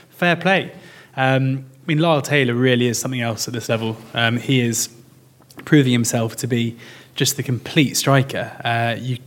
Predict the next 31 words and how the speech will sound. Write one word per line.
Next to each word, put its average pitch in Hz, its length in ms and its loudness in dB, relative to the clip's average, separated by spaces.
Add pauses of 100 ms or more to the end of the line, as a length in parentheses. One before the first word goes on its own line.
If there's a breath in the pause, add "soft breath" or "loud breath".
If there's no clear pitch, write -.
(100)
can't 135 340 2
fault 123 240 -2
his 120 100 -4
goal-scoring, 135 480 2
uh, 127 340 0
ability, 131 560 0 (300 loud breath)
his - 140 -16
finishing 143 400 2
ability, 127 520 2 (460 loud breath)
and 143 120 0
just 135 140 -4
his 139 100 -4
all-round 147 420 2
play 131 340 0
is, 117 260 -6
is 131 280 -8
absolutely 123 480 -2
superb. 113 640 0
I'm, 123 160 -4
I'm 127 140 -4 (160)
gonna 131 160 0
be 127 80 -4
fascinating 123 680 -2
to - 100 -12
see 123 160 -2
where 123 160 0
he 120 120 0
ends 120 220 0
up 127 140 0
next 127 240 -4
season 120 360 2